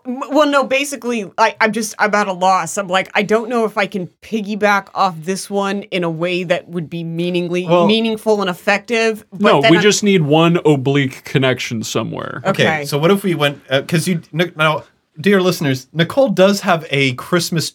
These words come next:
Speaker 2: movie watching tradition.
Speaker 1: I do. I have, I have a, yeah.
Speaker 2: So I don't know if she might pick that, but there is, there's a possibility we could f-, sta-, fill, fill that tradition.
Speaker 3: <laughs>
Speaker 2: All right, let's, let's let
Speaker 3: That
Speaker 2: her,
Speaker 3: would be a hard
Speaker 2: yeah, let's let her
Speaker 3: left
Speaker 2: make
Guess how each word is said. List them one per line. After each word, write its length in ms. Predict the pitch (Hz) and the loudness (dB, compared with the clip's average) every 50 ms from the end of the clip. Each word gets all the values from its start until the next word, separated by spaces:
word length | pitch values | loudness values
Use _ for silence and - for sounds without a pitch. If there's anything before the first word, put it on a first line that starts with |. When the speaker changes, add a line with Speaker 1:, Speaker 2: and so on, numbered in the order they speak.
| _ _ _ | _ _ _
Speaker 2:
movie 360 | 139 139 147 160 156 165 170 | -4 0 2 2 2 2 2
watching 420 | 147 147 147 147 147 - 160 143 | 4 4 2 2 2 -2 -4 -4
tradition. 600 | 127 - - 139 127 131 135 143 143 - - 104 87 | -6 -6 -6 -6 0 0 0 0 0 -2 -4 -4 0
Speaker 1:
I 140 | - 220 233 | 0 0 0
do. 200 | 208 247 262 240 | 0 -2 0 0
I 120 | 214 202 | 0 0
have, 360 | 240 247 220 214 202 175 165 _ | 0 0 -2 -2 -2 -2 -8 _
I 120 | - 190 196 | -4 -4 -4
have 440 | 202 185 196 196 180 160 156 - _ _ _ _ _ - | -2 0 0 0 -2 -4 -12 -18 _ _ _ _ _ -8
a, 280 | 175 160 160 156 - _ | -6 -6 -6 -6 -10 _
yeah. 280 | - 160 151 143 139 139 - _ _ | -4 -2 -2 -2 -4 -8 -14 _ _
Speaker 2:
So 220 | - - 165 160 | 0 2 2 2
I 100 | 143 156 | 2 0
don't 120 | 190 226 220 | 0 2 2
know 60 | 208 | 0
if 160 | - 208 196 - | 0 0 -2 -2
she 120 | - 180 | 0 0
might 180 | 180 160 - - | 0 0 -2 0
pick 260 | - 214 175 - - | -2 -2 -2 0 0
that, 200 | 131 110 101 101 | 0 0 0 0
but 160 | 98 139 127 | -2 -2 0
there 140 | 165 160 175 | 4 4 4
is, 180 | 196 202 196 | 4 4 2
there's 240 | - 170 170 165 165 | 2 2 2 2 2
a 60 | 185 | 0
possibility 720 | 170 - - 226 220 220 220 - 202 165 185 190 185 165 143 | -4 0 2 4 4 4 2 0 0 2 2 4 4 4 2
we 100 | 135 135 | 0 0
could 140 | 135 160 139 | -2 -4 -6
f-, 160 | - 151 147 | -6 -8 -10
sta-, 280 | 131 - - 151 143 - | -10 -6 -4 -4 -6 -4
fill, 280 | - 151 143 151 131 123 | -4 -4 -4 -4 -4 -4
fill 120 | 131 143 | -4 -2
that 100 | 135 127 | -2 -2
tradition. 400 | - 131 - 190 165 - - 349 | -2 0 0 0 0 2 -2 2
Speaker 3:
<laughs> 40 | 349 | 4
Speaker 2:
All 60 | 165 160 | 4 4
right, 60 | 165 | 4
let's, 240 | 202 202 - - - | 4 2 0 -2 0
let's 300 | 240 170 127 - - - | 0 0 0 0 -2 2
let 120 | 208 196 | 4 4
Speaker 3:
That 80 | 185 180 | 6 6
Speaker 2:
her, 40 | 190 | 6
Speaker 3:
would 120 | 190 180 | 4 4
be 80 | 185 185 | 4 4
a 80 | 165 | 4
hard 220 | 147 139 165 165 - | 4 4 4 6 6
Speaker 2:
yeah, 100 | 185 175 | 6 6
let's 140 | 190 - 151 | 4 4 4
let 100 | 151 151 | 4 4
her 80 | - 214 | 4 4
Speaker 3:
left 80 | 202 | 4
Speaker 2:
make 100 | 190 190 | 4 4